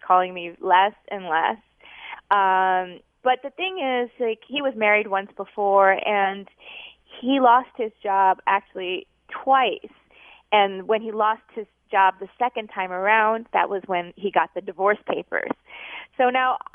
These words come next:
I've lost mine, and I feel like I need him around.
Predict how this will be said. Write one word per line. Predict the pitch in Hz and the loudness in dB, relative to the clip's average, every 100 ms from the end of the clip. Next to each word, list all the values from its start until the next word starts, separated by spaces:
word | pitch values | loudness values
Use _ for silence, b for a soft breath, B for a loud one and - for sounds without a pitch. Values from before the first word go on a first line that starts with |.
| - | -6
I've | - 277 302 294 | -2 0 -2 -6
lost | 262 254 247 247 _ - | -8 -4 -2 -4 _ -8
mine, | 208 220 247 285 277 | -2 0 0 -4 -4
and | 214 202 196 196 - | -2 -2 -4 -10 -4
I | - 220 - _ _ - | -2 -2 -6 _ _ -2
feel | 240 | 2
like | 226 214 - | 2 2 -2
I | 202 | -4
need | 226 208 190 240 247 | -4 -10 -12 -10 -10
him | 190 | -8
around. | 170 175 202 180 170 | -4 -4 -4 -4 -8